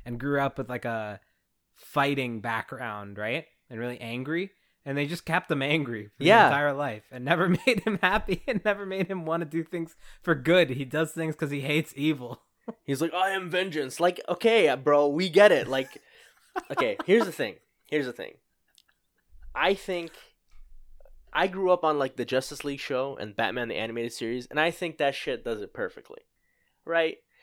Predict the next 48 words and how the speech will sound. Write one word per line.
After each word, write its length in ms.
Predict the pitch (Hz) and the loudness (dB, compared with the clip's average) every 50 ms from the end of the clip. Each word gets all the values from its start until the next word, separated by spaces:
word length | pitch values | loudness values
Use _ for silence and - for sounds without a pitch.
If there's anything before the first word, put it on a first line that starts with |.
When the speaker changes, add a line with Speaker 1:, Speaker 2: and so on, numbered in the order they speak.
| _ _ _ - | _ _ _ -4
Speaker 2:
Like, 160 | - 247 - | -4 -4 -2
the 60 | 254 247 | -4 -2
man 380 | 247 247 247 247 247 247 240 | 0 0 2 2 2 2 4
is 180 | 233 226 214 196 | 2 2 0 -2
just, 200 | 220 226 214 - | -6 -8 -8 -8
he's 200 | 233 226 208 185 | -8 -8 -6 -8
just 180 | 220 208 - | -8 -10 -10
chilling, 420 | - - 220 196 190 190 196 190 190 | -6 -4 -2 -2 -2 -4 -6 -8 -10
he's 240 | 170 160 185 175 165 | -10 -12 -10 -10 -10
just 140 | 185 170 | -12 -8
hanging 320 | - 190 180 170 165 160 156 | -6 -6 -4 -4 -4 -4 -4
out. 340 | 151 151 151 151 143 - - _ _ _ _ _ _ _ _ _ _ _ _ _ _ _ _ - | -2 -2 -2 -4 -4 -8 -12 _ _ _ _ _ _ _ _ _ _ _ _ _ _ _ _ -16
He 100 | 147 139 | -16 -4
tells 320 | - - 170 175 175 160 | 2 2 4 4 2 0
some 280 | - - 175 170 170 165 | -2 -2 -2 -2 -2 0
jokes 340 | 139 160 156 160 156 - - | 2 2 2 2 0 -4 -6
sometimes, 500 | - 165 160 - 160 156 151 151 147 131 | -6 -6 -4 -2 0 0 2 0 0 0
but 120 | 131 127 | 2 4
all 120 | 139 143 | 4 4
of 60 | 139 135 | 4 0
his 120 | 139 120 | -4 -6
jokes 300 | 110 131 135 143 - - | -4 -4 -4 -2 -2 -2
are, 40 | 147 | 0
like, 180 | 131 120 107 - | 0 -2 -2 -4
dry 280 | - 120 120 120 120 | -2 0 2 2 2
as 120 | 120 113 - | 0 -2 -6
fuck, 300 | - - 127 123 - - | -4 -2 -2 -2 -2 -4
and 80 | 117 113 | -4 -4
nobody 240 | 117 117 120 117 110 | -4 -2 -4 -4 -6
knows 340 | 107 107 113 113 117 113 | -2 0 0 0 0 -2
if 100 | 123 113 | -4 -4
they 120 | - 123 113 | -4 -4 -4
can 200 | - 120 101 95 | -4 -6 -10 -8
laugh 360 | 98 98 98 101 110 107 - | -8 -4 -2 -2 -2 -2 -2
at 140 | 117 - - | -6 -8 -8
the 60 | 117 | -6
Batman 600 | 98 - - 104 101 101 120 120 123 131 139 143 _ _ - _ | -4 -4 -4 -4 -4 -4 -4 -4 -4 -6 -8 -12 _ _ -18 _
because 240 | - 123 - 123 107 | -10 -6 -6 -6 -6
it's 120 | 104 - - | -6 -6 -2
Batman. 560 | - 101 107 117 - 123 131 131 135 294 - - | 0 2 2 2 0 -2 -2 -2 -2 -4 -4 -6
Speaker 1:
<laughs> 60 | - 302 - - - - - - - _ - - _ _ _ _ _ - | -10 -12 -12 -14 -18 -20 -20 -20 -20 _ -20 -20 _ _ _ _ _ 2
Speaker 2:
But, 120 | 160 175 | 4 6
like, 160 | 180 185 175 180 | 6 6 4 4
in 140 | 185 175 | 2 2
these 200 | 180 202 214 190 | 2 2 2 2
movies, 380 | 208 220 220 202 202 220 220 - | 2 0 0 0 -2 -4 -4 -2
he's, 160 | 190 196 180 | -2 0 2
like, 220 | 220 165 139 - | 2 2 2 0